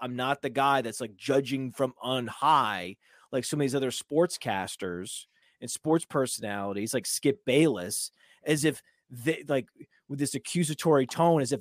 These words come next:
they've never made a mistake, as if they've never been young and, you know, been, uh, i-, in,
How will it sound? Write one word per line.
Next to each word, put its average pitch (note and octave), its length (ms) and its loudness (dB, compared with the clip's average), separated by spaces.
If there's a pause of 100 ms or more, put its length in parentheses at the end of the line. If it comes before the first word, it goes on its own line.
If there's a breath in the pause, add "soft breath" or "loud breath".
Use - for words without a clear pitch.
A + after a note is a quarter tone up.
they've D3 320 6
never C#3+ 280 2
made C3+ 180 2
a B2 40 -4
mistake, - 800 0 (320)
as C3+ 120 0
if D3+ 80 0
they've D3+ 300 0
never D3 180 0
been C#3 200 -2
young C3 600 0 (380)
and, B2 560 -2 (180)
you C3 100 -4
know, A2+ 300 -2 (180)
been, A#2+ 460 0
uh, A2 340 -2 (160)
i-, A#2 40 -6
in, A#2 260 -6